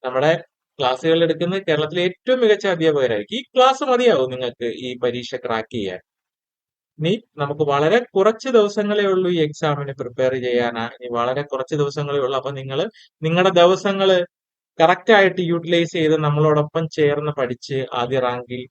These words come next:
എത്തുക. അപ്പൊ ഈ വീഡിയോ കാണുന്ന എല്ലാവർക്കും വിജയാശംസകൾ.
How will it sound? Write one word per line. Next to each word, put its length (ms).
എത്തുക. 340
അപ്പൊ 180
ഈ 120
വീഡിയോ 340
കാണുന്ന 340
എല്ലാവർക്കും 880
വിജയാശംസകൾ. 840